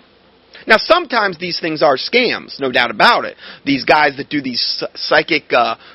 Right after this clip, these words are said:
Filipino psychic healings where supposedly, you know, they have these organs that they'll take cancerous tumors out of the body. I believe that's really been shown to be a total scam and a sham. Okay, so s-, granted, sometimes it is a scam,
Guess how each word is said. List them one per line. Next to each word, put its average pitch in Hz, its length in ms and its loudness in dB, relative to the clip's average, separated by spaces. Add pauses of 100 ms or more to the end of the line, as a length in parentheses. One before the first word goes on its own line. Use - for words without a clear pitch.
(160)
Filipino 160 460 0
psychic 156 400 0
healings 151 360 -2
where 139 80 -10
supposedly, 139 600 -2
you 135 120 -4
know, 127 120 -4
they 131 120 -4
have 131 300 -2
these 120 220 -12 (240)
organs 135 600 -2
that 131 140 -6
they'll 123 220 0
take - 280 -4
cancerous 135 560 -6
tumors 127 280 -8
out 127 120 0
of 123 60 -2
the 120 100 -10
body. 117 380 -2 (260)
I - 60 -8
believe 185 260 0
that's 165 280 2
really 147 220 0
been 127 180 -6
shown 139 260 0
to 123 60 -2
be 117 100 -4
a 110 40 -4
total 127 300 0
scam 127 520 -4
and 113 80 -8
a 110 40 -6
sham. 135 520 -2 (840)
Okay, 135 200 4
so - 240 0 (100)
s-, - 120 -14 (100)
granted, 170 380 2
sometimes 165 460 0
it 156 120 0
is 147 100 -2
a 156 80 -4
scam, 156 540 -2